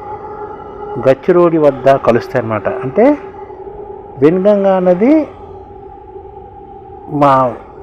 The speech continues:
వెన్గంగా అనేది మధ్యప్రదేశ్లో పుడుతుంది, వార్ధా అనేది మహారాష్ట్రలో పుడుతుంది అనమాట. ఈ రెండు నదులు బంగాళాఖాతం ప్రవహిస్తూ మహారాష్ట్రలోని గచ్చిరోడి వద్ద కలుస్తాయన్నమాట. అక్కడి నుంచి ప్రాణహిత అవుతుంది అనమాట. ఇది అక్కడి నుంచి దీన్ని ప్రాణహిత నది అని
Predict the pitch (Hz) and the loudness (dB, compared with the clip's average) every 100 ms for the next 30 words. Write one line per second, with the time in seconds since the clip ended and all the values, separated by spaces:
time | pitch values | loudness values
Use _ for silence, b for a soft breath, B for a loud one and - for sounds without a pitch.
0 | - - - 131 147 180 185 202 185 180 | -20 -18 -10 2 2 4 2 0 0 -2
1 | 233 151 131 170 170 160 135 113 104 104 | 0 0 2 4 4 4 2 0 -4 -2
2 | 175 269 - - - 131 151 165 196 220 | -2 -4 -10 -12 2 4 4 4 2 2
3 | 190 135 147 151 - 131 113 101 107 104 | 2 4 4 0 0 -2 -2 -4 -4 -4
4 | 104 - 123 131 160 185 185 190 247 302 | -6 -4 0 2 4 6 4 4 2 0
5 | B B B B B B - - 123 143 | B B B B B B -20 -8 0 2
6 | 160 185 180 180 170 151 143 165 170 - | 6 6 6 2 0 -2 2 2 0 -2
7 | 247 294 190 147 147 180 185 - 190 185 | 2 4 4 2 4 4 2 2 2 2
8 | 120 123 - 196 196 185 180 175 226 143 | 2 0 2 4 4 4 4 2 2 2
9 | 147 - 139 110 98 - - 135 - 160 | 4 2 2 0 -2 -8 -6 -6 0 0
10 | 208 240 - 143 151 160 131 117 - - | 2 0 2 4 4 2 0 0 -4 -8
11 | 110 107 107 107 101 - 107 92 - B | -2 -2 -2 -4 -8 -10 -10 -10 -14 B
12 | B B - 120 - 165 180 220 202 202 | B B -8 -4 0 2 2 2 0 2
13 | 139 127 151 156 147 131 143 | 4 4 2 0 -2 -2 -2